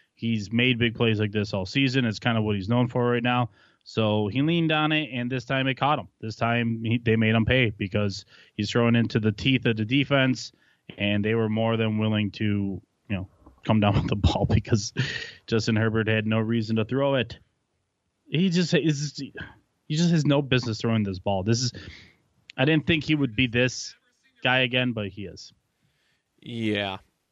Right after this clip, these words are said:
Speaker 2: Yeah, that was bad. Bad decision making. I still think highly of him, but yeah, a very bad
Speaker 1: Oh, he's
Speaker 2: decision.
Speaker 1: gonna be great, but, you know, I, I was hoping that this game would be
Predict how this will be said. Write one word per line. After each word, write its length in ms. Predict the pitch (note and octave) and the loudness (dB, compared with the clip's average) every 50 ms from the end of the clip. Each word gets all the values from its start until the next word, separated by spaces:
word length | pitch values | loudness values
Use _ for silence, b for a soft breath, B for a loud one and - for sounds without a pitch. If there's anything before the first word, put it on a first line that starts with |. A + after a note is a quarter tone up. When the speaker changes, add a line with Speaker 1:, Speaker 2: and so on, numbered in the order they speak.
| _ _ _ _ - | _ _ _ _ -4
Speaker 2:
Yeah, 140 | A#2 A2+ | -2 2
that 80 | A#2 A#2+ | 2 2
was 100 | A#2+ A2+ | 2 0
bad. 320 | - - F#2+ F#2 F2+ F2+ - _ | -2 -6 -8 -8 -8 -12 -10 _
Bad 220 | - D#3+ F3+ F3+ E3 | 0 2 2 2 2
decision 360 | D3+ - C3+ B2+ A#2 A2 G#2 | -2 -4 -6 -6 -6 -6 -6
making. 420 | G#2 G#2 G2+ G2 - G#2 G2+ G2 G#2+ C#3 _ _ _ _ _ - | -6 -6 -6 -6 -8 -10 -10 -12 -14 -20 _ _ _ _ _ 0
I 120 | C#3+ D3+ | 0 0
still 200 | C#3 - D#3+ C#3 | 0 -2 -4 -4
think 220 | - C#3 C3 A#2+ | -4 -6 -6 -2
highly 320 | B2 A#2 A2 G#2 G#2 G#2+ G#2 | 0 0 0 0 0 -2 -4
of 120 | G#2 G#2 | -4 -6
him, 140 | G#2+ G#2 G2+ | -8 -10 -8
but 140 | F#2+ G2 G2 | -8 -6 -6
yeah, 260 | G2+ F#2+ G2 F#2 F#2 | -4 -4 -6 -6 -8
a 80 | - - | -8 -10
very 280 | G#2+ G2+ A#2+ A#2+ A2+ G#2+ | -4 -2 0 0 0 0
bad 160 | F#2+ G2 G#2 G3 | 0 -2 0 2
Speaker 1:
Oh, 140 | A3 F#3 | 2 2
he's 120 | C#3+ C#3 B2+ | 2 2 0
Speaker 2:
decision. 120 | F#2 A3+ A3+ | 0 -2 0
Speaker 1:
gonna 60 | G3+ D#3 | 0 0
be 120 | B2+ A#2+ | -2 -4
great, 420 | A2 - C#3+ E3+ E3+ C3+ A2+ - | -4 -2 0 2 2 2 2 0
but, 260 | - A#2+ A#2 A2+ A2+ - - _ _ - | 0 0 0 0 0 -4 -8 _ _ -2
you 160 | D#3 D3+ C#3+ | 0 2 2
know, 240 | B2 G2+ F2+ F2+ - | 2 0 -2 -4 -2
I, 220 | A#2+ C3+ C#3+ C#3 - _ _ B B B B B B | 0 0 0 0 -2 _ _ B B B B B B
I 140 | - C3+ C#3 | -2 0 0
was 140 | C#3 C3 | 0 0
hoping 340 | - - F#3 F3 E3 E3 C#3+ | 0 -2 0 0 0 0 2
that 220 | B2+ B2+ A#2 A#2 - | 2 0 0 0 0
this 240 | C#3 C3+ B2+ - | 0 0 -2 -4
game 320 | - - C3+ B2+ B2+ B2+ A#2+ | -2 0 2 2 2 2 0
would 180 | A2+ A2 G2+ G2 | -2 -6 -8 -8
be 460 | A#2 A#2 A#2 A#2 A2+ A2+ G#2+ G2 F2+ | -6 -6 -4 -4 -6 -6 -8 -10 -12